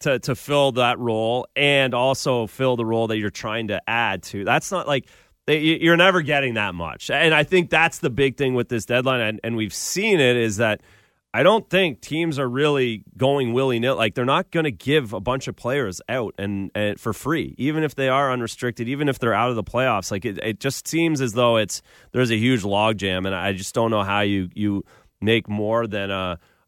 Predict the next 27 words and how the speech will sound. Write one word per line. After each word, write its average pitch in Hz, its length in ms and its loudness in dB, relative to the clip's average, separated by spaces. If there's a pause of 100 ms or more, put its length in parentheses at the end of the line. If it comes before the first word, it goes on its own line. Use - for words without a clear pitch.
a 107 120 2
one 110 500 0
player 113 480 2
for 104 240 -4
a 90 80 -4
draft 95 400 -4
pick 87 260 -8
or 98 300 -2
one 110 260 -2
player 104 300 0
for 95 180 -8
a 92 60 -6
prospect. 92 560 -4
Like, 92 140 -6
how 127 180 0
you 135 340 0 (280)
end 131 180 2
up 123 120 2
making 117 360 0
multiplayer 104 880 -2
trades 110 500 -2
in 95 120 -4
this 92 240 -4
climate 101 500 -2
is, 82 220 -10
is, 78 360 -14
is 87 400 -8